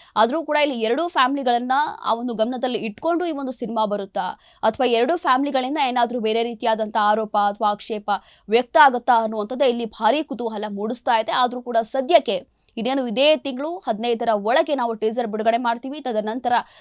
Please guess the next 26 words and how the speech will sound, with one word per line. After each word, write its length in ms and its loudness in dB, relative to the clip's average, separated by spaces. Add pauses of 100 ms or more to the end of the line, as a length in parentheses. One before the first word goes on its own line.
(140)
ಸಿನಿಮಾ 260 4
ಕೂಡ 220 2
ರಿಲೀಸ್ 320 -2
ಆಗುತ್ತೆ 320 0
ಅಂತ 140 -6
ಹೇಳಿ 160 -2
ಸಿನಿಮಾ 320 -4
ತಂಡ 240 -4
ಹೇಳ್ತಾ 420 0
ಇದೆ. 500 -6
ಹಾಗಾಗಿ 400 4
ಸಿನಿಮಾ 300 -4
ರಿಲೀಸ್ 320 -2
ಆದ 220 4
ನಂತರ 320 -4
ಅಥವಾ 300 2
ಆ 80 6
ಒಂದು 340 0
ಟೇ-, 300 2 (260)
ಟ್ರೇಲರು 460 6
ಅಥವಾ 260 2
ಒಂದು 200 -2
ಟೀಸರ್ 380 2
ಬಿಟ್ಟ 200 -2
ನಂತರ 300 -4
ಗೊತ್ತಾಗ್ಬಿಡುತ್ತೆ 800 0